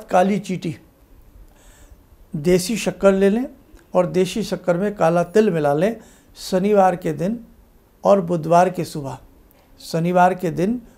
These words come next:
और बुधवार की सुबह आप वो चींटियों को डालें और यदि सुबह समय नहीं मिलता, तो शाम को ही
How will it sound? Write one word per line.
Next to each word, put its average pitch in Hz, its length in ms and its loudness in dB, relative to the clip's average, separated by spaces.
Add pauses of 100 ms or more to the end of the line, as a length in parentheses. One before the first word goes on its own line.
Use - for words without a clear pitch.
(120)
और 180 140 0
बुधवार 165 460 0
की 190 140 -8
सुबह - 340 -4 (460)
आप 175 160 2
वो 190 120 -2
चींटियों 180 420 -6
को 147 80 -6
डालें 143 320 -6 (380)
और 175 80 2
यदि 185 220 -2
सुबह 208 360 2
समय 170 300 -2
नहीं 165 140 -4
मिलता, 156 300 0
तो 196 120 -4
शाम 160 320 -4
को 180 120 -2
ही 220 240 0